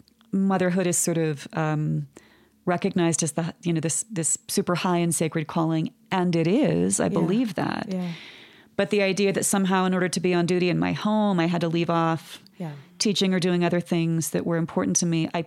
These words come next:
Speaker 1: I question that now.
Speaker 2: Yeah, yeah.
Speaker 1: So I'm definitely, in retrospect, reading against the grain of that narrative and recognizing I, I s-, sacrificed something that I needn't have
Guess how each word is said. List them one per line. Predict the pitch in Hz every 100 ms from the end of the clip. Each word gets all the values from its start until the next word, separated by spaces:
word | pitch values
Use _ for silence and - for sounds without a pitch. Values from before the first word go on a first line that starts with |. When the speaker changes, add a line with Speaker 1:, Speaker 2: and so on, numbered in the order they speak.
| -
Speaker 1:
I | -
question | 156 - 190 - - 165
that | 165 -
now. | - - 180
Speaker 2:
Yeah, | 190 165
yeah. | 160 143
Speaker 1:
So | - 220
I'm | 202
definitely, | 185 196 190 196 185 180 175 175 170 - - - - _ -
in | 220 208
retrospect, | 190 185 - 185 - 175 156 156 -
reading | - 175 180 170
against | 170 156 -
the | 170
grain | 170 160
of |
that | 156 170
narrative | 175 196 208 170
and | 165
recognizing | 165 165 170 170 170 - 175 - - -
I, | 180 180 _ _ _ _ -
I | 180
s-, | 175 - - - _ _ -
sacrificed | - 196 202 202 190 175 160
something | - - 160 165
that | 160
I | 151
needn't | 160 214 302 196
have | 156 - 76 101 208